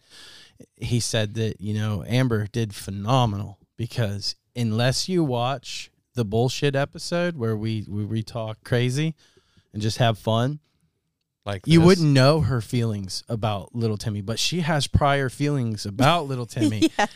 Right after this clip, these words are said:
Speaker 1: So knowing that she feels that way about that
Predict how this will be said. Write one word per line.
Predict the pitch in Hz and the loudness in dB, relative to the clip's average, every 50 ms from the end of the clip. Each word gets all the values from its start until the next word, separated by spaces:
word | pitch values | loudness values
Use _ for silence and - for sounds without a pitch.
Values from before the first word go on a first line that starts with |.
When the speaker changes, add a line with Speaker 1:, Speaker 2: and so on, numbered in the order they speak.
| - 254 | -6 -8
Speaker 1:
So | - - - - - - 175 170 165 160 151 147 139 127 - 127 131 139 | -6 -4 -2 0 2 4 6 8 8 8 8 8 6 4 4 2 4 6
knowing | 147 151 160 185 208 220 208 180 160 | 6 6 6 4 2 0 -2 -4 -4
that | 151 123 - | -4 -4 -4
she | - - 113 | -6 -6 -6
feels | - - - 160 180 208 202 165 | -6 0 4 6 6 6 6 6
that | 147 135 113 107 | 4 4 4 4
way | 113 110 110 107 | 2 2 2 0
about | 110 107 110 107 110 - | 0 -2 -2 -4 -4 -4
that | 113 95 80 | -4 -6 -8